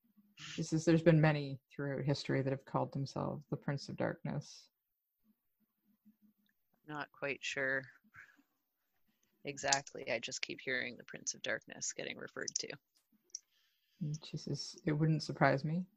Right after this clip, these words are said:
Speaker 1: Uh, a black dragon would in fact be in league with someone that identifies itself as such, and it seems awfully coincidental that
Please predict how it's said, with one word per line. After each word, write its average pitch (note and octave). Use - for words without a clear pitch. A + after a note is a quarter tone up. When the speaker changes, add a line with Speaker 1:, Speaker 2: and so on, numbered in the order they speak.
Speaker 1:
Uh, C3+
a C3
black C#3+
dragon C3+
would C3+
in C3
fact C3
be C#3
in B2+
league C3
with C#3
someone C#3
that C3+
identifies C3
itself C3
as C3+
such, -
and -
it C3+
seems D3
awfully C#3+
coincidental B2+
that C3